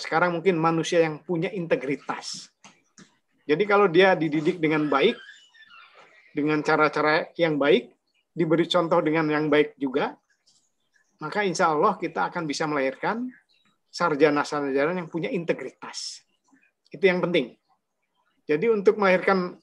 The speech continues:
sarjana yang berintegritas, maka dosen-dosennya juga harus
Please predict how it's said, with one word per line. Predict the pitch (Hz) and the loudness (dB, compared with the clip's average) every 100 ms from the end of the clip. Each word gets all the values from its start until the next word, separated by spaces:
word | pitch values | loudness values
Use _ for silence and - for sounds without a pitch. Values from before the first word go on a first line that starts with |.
| - | -8
sarjana | 196 165 165 170 175 | -2 4 4 4 0
yang | 170 | 0
berintegritas, | 165 202 160 156 120 - - - - - _ _ _ _ _ _ _ _ _ _ _ _ _ _ _ _ _ _ _ | 0 -2 -4 -6 -8 -6 -2 -2 -4 -14 _ _ _ _ _ _ _ _ _ _ _ _ _ _ _ _ _ _ _
maka | _ 170 233 202 | _ 0 4 6
dosen-dosennya | - 196 180 156 180 247 | 6 6 6 6 4 2
juga | 233 160 151 | 2 4 4
harus | 226 226 - | 4 2 -8